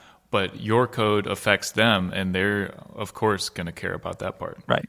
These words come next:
Speaker 2: Right.
Speaker 1: Yeah. Okay. As long as we're on this topic of, like, common arguments in favor of writing bad code and their
Speaker 2: Mm-hmm.
Speaker 1: refutations, uh, I have another one. Like,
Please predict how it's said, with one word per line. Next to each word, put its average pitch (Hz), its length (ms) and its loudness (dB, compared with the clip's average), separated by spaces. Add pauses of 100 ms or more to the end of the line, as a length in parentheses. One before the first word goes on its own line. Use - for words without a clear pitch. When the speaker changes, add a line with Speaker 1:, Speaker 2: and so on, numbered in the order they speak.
(440)
Speaker 2:
Right. - 160 -2
Speaker 1:
Yeah. 113 180 -6 (1400)
Okay. 127 320 6 (320)
As 139 180 6
long 156 220 8
as 139 120 2
we're 143 100 4
on 139 160 4
this 123 140 0
topic 123 460 6
of, 113 240 4
like, 107 340 4 (380)
common 120 680 6
arguments 117 880 2 (140)
in 117 140 0
favor 107 540 2
of 131 160 2
writing 131 300 4
bad 131 300 6
code 135 500 4
and 110 260 2
their 107 260 10
Speaker 2:
Mm-hmm. 110 220 8
Speaker 1:
refutations, 113 880 0 (440)
uh, 107 380 2 (240)
I 117 100 6
have 139 200 10
another 120 300 4
one. 98 340 0
Like, 113 260 2